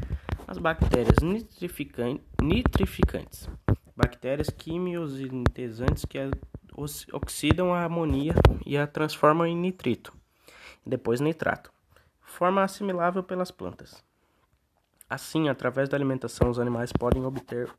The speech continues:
o nitrogênio. Tem também as bactérias decompositoras, que são bactérias que atuam quando a matéria orgânica sofre decomposição e liberam amonia no ambiente.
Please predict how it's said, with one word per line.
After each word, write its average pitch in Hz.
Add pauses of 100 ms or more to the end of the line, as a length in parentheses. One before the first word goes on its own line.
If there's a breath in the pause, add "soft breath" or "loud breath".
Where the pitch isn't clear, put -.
o 135
nitrogênio. 139 (1040 soft breath)
Tem 170
também 127
as 147
bactérias 139
decompositoras, 165
que -
são 143
bactérias 147
que -
atuam 160
quando 170
a -
matéria 147
orgânica 143
sofre -
decomposição 185 (600 loud breath)
e -
liberam 123
amonia 131
no 131
ambiente. -